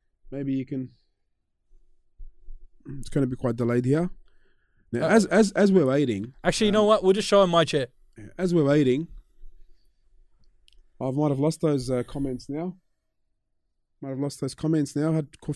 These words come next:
Speaker 1: quite a few comments here in the chat sec-, oh, they're gone. Can you, I need those comments again. Oh, there we go. There it is. Hey, have, have a quiet, there you go.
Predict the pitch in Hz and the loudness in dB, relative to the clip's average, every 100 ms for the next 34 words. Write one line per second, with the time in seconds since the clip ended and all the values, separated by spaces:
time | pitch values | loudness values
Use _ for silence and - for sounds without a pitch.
0 | - - 170 170 - 165 - 170 165 147 | -10 -6 -2 0 -2 -6 -2 2 2 0
1 | 151 151 185 147 - - - 151 139 _ | 0 0 0 -2 -4 -6 -6 -8 -10 _
2 | - 156 180 135 139 170 151 165 208 202 | -10 -6 -4 -2 0 2 2 4 4 2
3 | _ _ _ _ _ _ - 165 165 160 | _ _ _ _ _ _ -6 -2 -2 -4
4 | - 165 160 156 143 156 139 - _ _ | -4 -4 -4 -2 0 0 -2 -6 _ _
5 | _ _ _ - _ - 156 196 175 190 | _ _ _ -20 _ 4 10 12 12 10
6 | 208 202 160 220 269 - - _ _ _ | 12 12 12 10 8 2 -10 _ _ _
7 | _ _ _ _ - 147 143 139 156 143 | _ _ _ _ -12 -8 -6 -4 -4 -2
8 | 160 156 170 165 156 151 170 147 190 | -2 0 0 2 0 -2 -2 -2 -4